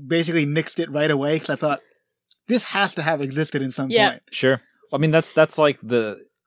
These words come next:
Speaker 3: if I can talk about a film that I've made, Little Guys in Space, that's like the
Speaker 2: Mm-hmm.
Speaker 3: time-tested way to improve a property is to
Speaker 1: Yeah.
Speaker 2: We're
Speaker 3: put the
Speaker 2: making
Speaker 3: thing
Speaker 2: a
Speaker 3: into space.
Speaker 2: sequel.
Speaker 3: Yep, exactly right.
Speaker 2: <laughs> Send them to space.
Speaker 3: Josie and the Pussycats, done. Gilligan's Island, done.
Speaker 2: Well, I was
Speaker 1: Star
Speaker 2: honestly,
Speaker 1: Trek, done.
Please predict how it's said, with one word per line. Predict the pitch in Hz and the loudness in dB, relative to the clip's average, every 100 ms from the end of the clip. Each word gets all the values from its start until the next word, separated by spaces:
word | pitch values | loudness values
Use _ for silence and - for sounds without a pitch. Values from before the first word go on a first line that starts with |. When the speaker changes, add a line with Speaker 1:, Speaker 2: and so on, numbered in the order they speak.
| _ | _
Speaker 3:
if | 120 113 | -8 -2
I | 120 | -2
can | 123 110 | -2 -6
talk | 107 123 | 0 0
about | 117 110 | 2 2
a | 104 | 0
film | 127 113 | -2 -2
that | 107 | 2
I've | 143 113 | 4 4
made, | 98 98 | 0 0
Little | 120 151 | 0 2
Guys | 98 92 | 2 -2
in | 95 | -4
Space, | - - 90 - | -6 -4 -4 -2
that's | 123 - | -2 2
like | 135 | 2
the | - | 0
Speaker 2:
Mm-hmm. | - 135 131 | 2 2 2
Speaker 3:
time-tested | 135 131 - 123 117 117 _ _ - | 2 0 0 -2 -2 -6 _ _ -2
way | 120 117 117 | 2 2 2
to | - 117 110 101 | -2 -4 -4 -6
improve | 131 131 131 117 | -4 0 0 0
a | |
property | 165 156 - 82 | 2 0 0 -6
is | 76 | -6
to | 156 | -6
Speaker 1:
Yeah. | - | -2
Speaker 2:
We're | |
Speaker 3:
put | |
the | - 180 | 0 0
Speaker 2:
making | |
Speaker 3:
thing | - 180 | 0 0
Speaker 2:
a | |
Speaker 3:
into | 214 | 0
space. | - 294 226 | -2 0 0
Speaker 2:
sequel. | 285 277 277 302 285 | 0 0 0 -2 0
Speaker 3:
Yep, | 131 151 - | 2 2 0
exactly | 107 104 104 135 | -4 -2 -2 2
right. | 139 151 - | 4 4 6
Speaker 2:
<laughs> | |
Send | 370 294 | 6 4
them | 302 285 | -2 0
to | 381 | -2
space. | - - 247 285 | -2 -2 0 2
Speaker 3:
Josie | 262 135 147 | 4 2 2
and | 139 | -2
the | |
Pussycats, | - 147 165 170 175 - | -2 -4 0 2 2 2
done. | - 113 120 127 139 135 - _ - | -4 2 4 4 0 -6 -14 _ 0
Gilligan's | 127 135 127 | 2 2 4
Island, | 127 147 165 151 | 4 4 2 0
done. | 127 123 123 139 139 - _ - | 2 2 2 -4 -10 -18 _ -8
Speaker 2:
Well, | 302 233 | -6 -2
I | 277 349 | -2 -2
was | 339 | 0
Speaker 1:
Star | 277 180 | 2 2
Speaker 2:
honestly, | 185 196 262 330 | 2 0 0 0
Speaker 1:
Trek, | 285 | -2
done. | 170 160 156 160 | 0 0 0 -6